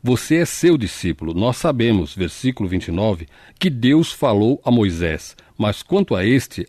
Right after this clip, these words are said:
aqui vai novamente. Este nem sabemos de onde é."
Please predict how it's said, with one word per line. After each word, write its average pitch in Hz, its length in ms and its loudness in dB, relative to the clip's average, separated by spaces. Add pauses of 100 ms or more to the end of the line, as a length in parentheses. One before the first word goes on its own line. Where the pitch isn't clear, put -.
aqui 156 360 -4
vai 113 280 0
novamente. 110 580 0 (320)
Este 165 560 2
nem 156 340 6
sabemos 120 600 0
de 113 100 -2
onde 127 300 2
é." 80 160 -2